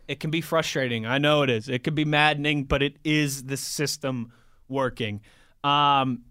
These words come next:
I, I did wanna get to this tweet. Let me find it here. Um, from Jab, I believe it was. He wanted to know,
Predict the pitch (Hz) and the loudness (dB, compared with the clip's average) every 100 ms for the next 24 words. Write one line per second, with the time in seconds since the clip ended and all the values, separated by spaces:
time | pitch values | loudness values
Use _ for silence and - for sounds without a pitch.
0 | - 160 156 175 208 254 247 214 - 180 | -2 0 2 2 2 2 0 0 0 -2
1 | 175 - 143 135 147 143 - 143 135 123 | -2 -4 -4 -2 -2 -6 -2 0 0 0
2 | 135 123 120 131 131 127 120 117 - - | -2 0 -2 0 2 2 2 -2 -4 -6
3 | 160 139 120 131 160 156 147 131 131 123 | -2 0 -2 0 4 6 4 2 0 0
4 | 127 127 120 120 117 120 117 117 - 175 | 0 0 -2 -6 -4 -2 -2 -4 -6 -4
5 | 185 180 160 160 151 143 - 131 127 127 | -2 -2 -2 0 0 -2 -4 0 2 2
6 | 123 | 0